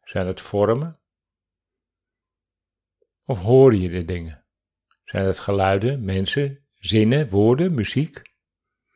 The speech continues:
En wat voel je? Zijn het emoties? Bepaalde sensaties?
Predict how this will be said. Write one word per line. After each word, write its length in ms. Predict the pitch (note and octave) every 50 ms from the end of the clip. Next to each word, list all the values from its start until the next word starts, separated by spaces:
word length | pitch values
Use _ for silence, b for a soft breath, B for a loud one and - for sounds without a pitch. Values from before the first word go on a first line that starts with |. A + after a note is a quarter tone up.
| _ _ _ _ _ _ _ _ _ _ _ _ _ _ _ _ _ _ _ _ _ _ _ _
En 120 | - C3+
wat 160 | C#3 D#3+ D#3
voel 340 | - - - G3+ F#3+ E3+ C#3+
je? 280 | A2 F#2+ E2 D2+ C#2+ _ _ _ _ _ _ _ _ _ _ _ _ _
Zijn 260 | - - A2 G2+ F#2+
het 160 | F#2 F2+ -
emoties? 960 | A#2 A2 G2 F#2 G2 G2+ A2+ A2+ - - E3+ F3 F3 - - - - - _ _ _ _ _ _ _ _ _ _ _ _ _ _
Bepaalde 400 | - G2 - G2+ G2 F#2 F2+ F2
sensaties? 960 | - - G2+ F2+ - - - G#2 A2 B2+ B2+ - - F3+ F3+ F3 - - -